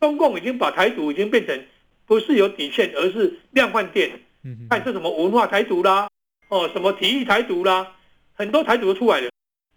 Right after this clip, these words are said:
Speaker 1: 什么都可以冠上台独之名啊。
Speaker 2: 嗯哼哼。
Speaker 1: 哦，甚至于案独都有这种，这种声音出来。那当年的反国家分裂法，他们中共定的，的分裂法，他对台动武的底线是什么？第一个，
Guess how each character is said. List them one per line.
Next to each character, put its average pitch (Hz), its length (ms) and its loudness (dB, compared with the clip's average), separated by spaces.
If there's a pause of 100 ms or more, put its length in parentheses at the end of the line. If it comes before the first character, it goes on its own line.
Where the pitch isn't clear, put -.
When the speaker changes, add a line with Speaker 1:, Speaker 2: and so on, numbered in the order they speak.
(140)
Speaker 1:
什 214 80 -2
么 240 60 4
都 294 100 4
可 294 100 2
以 220 40 2
冠 220 280 2
上 233 200 -2
台 190 160 0
独 147 160 -10
之 220 100 -4
名 120 260 -6
啊。 113 100 -20 (260)
Speaker 2:
嗯 123 120 -6
哼 117 140 -10
哼。 113 160 -12
Speaker 1:
哦， 139 140 -4
甚 262 160 2
至 254 160 0
于 - 80 -6 (160)
案 233 280 2
独 123 240 -12 (300)
都 285 100 6
有 226 100 4
这 240 100 0
种， 202 180 2 (220)
这 277 80 2
种 - 120 -2
声 226 140 0
音 220 60 -8
出 202 180 0
来。 120 100 0 (380)
那 330 160 4
当 370 240 2
年 220 180 0
的 196 220 2 (380)
反 185 260 0
国 220 200 2
家 302 200 2
分 311 160 -2
裂 294 180 2
法， 170 280 -2
他 269 80 2
们 269 200 -4 (240)
中 311 220 4
共 220 340 0
定 233 220 2
的， 139 160 -8 (440)
的 208 120 2
分 269 180 0
裂 269 120 4
法， 147 200 2 (480)
他 311 80 4
对 349 240 4
台 175 160 2
动 220 280 2
武 151 60 -6
的 165 60 -4
底 147 200 -10
线 214 160 0
是 208 80 -8
什 139 120 -12
么？ 120 220 -8
第 277 160 4
一 269 60 4
个， 180 160 4